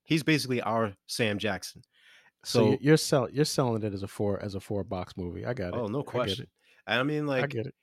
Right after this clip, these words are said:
Speaker 1: you're talking about, uh, love scenes. So for all the ladies out there, I mean, I've told C J this before. This is the perfect date movie. 'Cause you could get away, you can
Speaker 2: <laughs>
Speaker 1: legitimately get away with saying, "Hey,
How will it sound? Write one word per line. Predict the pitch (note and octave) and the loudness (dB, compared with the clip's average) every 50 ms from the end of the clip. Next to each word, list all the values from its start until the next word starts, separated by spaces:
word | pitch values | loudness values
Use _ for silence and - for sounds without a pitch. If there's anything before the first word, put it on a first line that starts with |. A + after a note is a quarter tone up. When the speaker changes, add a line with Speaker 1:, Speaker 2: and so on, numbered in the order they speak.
| _ _ _ | _ _ _
Speaker 1:
you're | - A#2+ D3 | -8 -6 -6
talking | C#3 - - D3 C#3+ C#3+ C#3+ B2 | -6 -4 -4 -4 -2 -2 -4 -4
about, | A#2 A2 A#2 G#2+ G2 F#2+ F#2+ - _ - | -4 -2 -2 -2 0 -2 -4 -6 _ -8
uh, | G2 F2+ E2+ E2 D2+ | -8 -6 -6 -8 -8
love | D#2 G2+ C3 C#3+ C#3+ - | -4 0 2 2 2 2
scenes. | - - C#3+ C#3 C3+ C3+ C3+ B2+ - | 0 0 2 2 2 2 2 0 0
So | - G#2+ G2 | -2 -2 -2
for | - - A2+ A2+ | -2 0 0 0
all | A#2 A#2 | 2 0
the | A2 | 0
ladies | A2 A#2+ C3 C#3 C#3 C3+ B2+ C3+ | 0 -2 -2 0 -2 -2 -2 -2
out | C3 C3 - | -2 -2 -2
there, | C#3 B2+ - | -2 -2 0
I | - F3 | 0 0
mean, | F3+ D3 C3 A#2+ _ _ - - _ _ _ _ - - | 2 2 0 -2 _ _ -20 -20 _ _ _ _ -4 -2
I've | F3 A3+ - | -2 -2 -2
told | - - C#3+ B2 - | 0 0 0 0 0
C | - - A#2 G2+ | -4 -6 -6 -4
J | G#2 G2+ | -4 -4
this | F#2+ G2 F#2+ - | -4 -4 -8 -10
before. | - F2+ - - G2 G#2 | -10 -12 -8 -6 -4 -2
This | D#3 E3+ | -2 -2
is | E3+ C#3+ | -4 -4
the | - - | -4 -6
perfect | - - - C3+ B2+ A2+ A#2 A#2 G#2 | -8 -4 -2 -2 -2 0 -2 -4 0
date | G2+ A2+ G#2+ G2 - | 2 2 2 2 0
movie. | F#2+ F#2 F2+ E2 - - - _ _ _ _ _ _ _ | -6 -10 -10 -12 -14 -18 -20 _ _ _ _ _ _ _
'Cause | - C3+ A2+ G2+ | -2 -2 0 0
you | C3+ F3+ | 0 -2
could | - E3 A2+ E3+ | -2 -2 -2 0
get | C3+ B2 C#3+ E3 F3+ | 0 2 4 4 4
away, | E3 A#2+ A2+ - - F3+ D#3 - - | 4 4 4 4 6 6 6 4 4
you | D3 G#3 | 2 2
can | - - A3 - | 2 2 -2 -2
Speaker 2:
<laughs> | - | 0
Speaker 1:
legitimately | B2+ A2+ B2 D3+ D#3 C3+ A2+ G#2+ B2+ D#3+ F#3 G3+ G3 F#3+ F#3+ F3 D3 C#3 D#3 D3 B2 | -2 0 4 6 4 4 6 2 6 6 6 6 6 2 0 -2 -2 -4 -4 -6 -2
get | A2 G#2+ B2 C#3 D#3 | 0 0 2 2 2
away | D#3 C3+ B2 C3 A#2+ A#2+ A2 G#2+ A2 G#2 | 2 4 4 6 6 6 4 2 2 0
with | G#2+ G#2+ - | -2 -4 -2
saying, | - B2+ A#2 A2 A2 | 0 0 0 0 0
"Hey, | G#2+ B2+ B2 A2 G2 F2+ - | 0 0 2 2 0 -2 -6